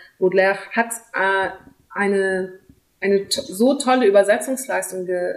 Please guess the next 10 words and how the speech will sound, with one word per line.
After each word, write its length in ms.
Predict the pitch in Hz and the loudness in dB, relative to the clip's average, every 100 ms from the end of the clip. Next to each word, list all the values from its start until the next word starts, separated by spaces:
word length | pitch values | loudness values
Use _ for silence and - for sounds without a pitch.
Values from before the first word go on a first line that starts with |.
| - | -6
ähm, 460 | 175 175 175 175 175 | -6 -4 -6 -8 -10
getätigt, 760 | - - 214 208 220 214 - - _ _ | -10 -4 -2 0 -2 -4 -8 -20 _ _
äh, 220 | - 175 | -6 -4
von, 500 | 175 185 180 175 180 - | -6 -6 -4 -4 -8 -6
von 280 | 175 170 - | -6 -6 -6
Abstraktionen 800 | 190 - 190 - - 208 240 - | -6 -4 -4 -4 -2 0 0 -2
und 100 | 190 | -8
Konzepten 480 | - 190 208 202 185 | -10 -4 -2 -2 -6
und 120 | 175 | -10
Sprachbildern, 680 | - 190 202 - 196 196 220 | -4 -2 -2 0 2 2 -2